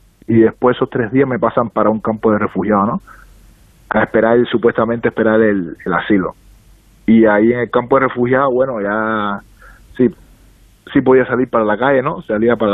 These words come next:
la calle, eh, a, a, a una hora, a una hora que te ponían ellos, ¿no? Y así fui mirando, fui buscando, como, como todo el mundo, como un superviviente, mano, como hacen los, los animales, buscando a ver dó-,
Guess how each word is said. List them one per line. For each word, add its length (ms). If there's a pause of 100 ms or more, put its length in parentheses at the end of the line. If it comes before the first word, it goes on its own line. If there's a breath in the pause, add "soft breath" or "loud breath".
la 20
calle, 800
eh, 320 (120)
a, 240 (120)
a, 40 (120)
a 40
una 180
hora, 180
a 140
una 180
hora 160
que 100
te 80
ponían 320
ellos, 180
¿no? 60 (920 loud breath)
Y 180
así 720 (100)
fui 140
mirando, 420
fui 200
buscando, 600
como, 840 (180)
como 180
todo 160
el 60
mundo, 260
como 460
un 60
superviviente, 680
mano, 260
como 440
hacen 180
los, 360 (720 soft breath)
los 140
animales, 420
buscando 880
a 100
ver 100
dó-, 200